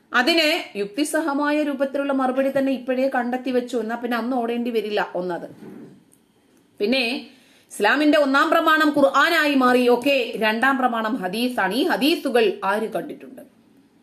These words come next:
ഖുർആനോ മുഹമ്മദ് നബി കണ്ടിട്ടില്ല. മുഹമ്മദ് നബി മരിച്ചെത്രയോ കാലഘട്ടങ്ങൾക്ക് ശേഷം എഴുതപ്പെട്ടതാണ് ഈ ഖുർആൻ തന്നെ. അത് കഴിഞ്ഞിട്ടാണ് ഈ ഹദീസുകൾ വരുന്നത്. പ്രവാചകൻ ചെയ്തതും പറഞ്ഞതും അനുവാദം നൽകിയതും ഒക്കെ പറയേണ്ടത്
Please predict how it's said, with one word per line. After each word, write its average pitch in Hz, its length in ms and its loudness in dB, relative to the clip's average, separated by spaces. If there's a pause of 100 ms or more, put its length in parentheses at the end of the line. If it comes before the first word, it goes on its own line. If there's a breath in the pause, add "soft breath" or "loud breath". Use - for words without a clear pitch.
(120)
ഖുർആനോ 214 600 2
മുഹമ്മദ് 254 480 0
നബി 226 200 -2
കണ്ടിട്ടില്ല. 233 680 -4 (480 soft breath)
മുഹമ്മദ് 240 360 2
നബി 349 200 2
മരിച്ചെത്രയോ 320 800 4
കാലഘട്ടങ്ങൾക്ക് 311 840 2
ശേഷം 302 400 2
എഴുതപ്പെട്ടതാണ് 302 680 2
ഈ 302 140 -2
ഖുർആൻ 302 380 2
തന്നെ. 311 440 -2 (1700 soft breath)
അത് 302 160 2
കഴിഞ്ഞിട്ടാണ് 320 440 4
ഈ 359 100 0
ഹദീസുകൾ 330 560 4
വരുന്നത്. 320 360 4 (160)
പ്രവാചകൻ 277 560 4 (120)
ചെയ്തതും 285 440 4 (120)
പറഞ്ഞതും 294 480 4 (120)
അനുവാദം 311 500 4
നൽകിയതും 294 520 4
ഒക്കെ 277 240 2
പറയേണ്ടത് 294 460 4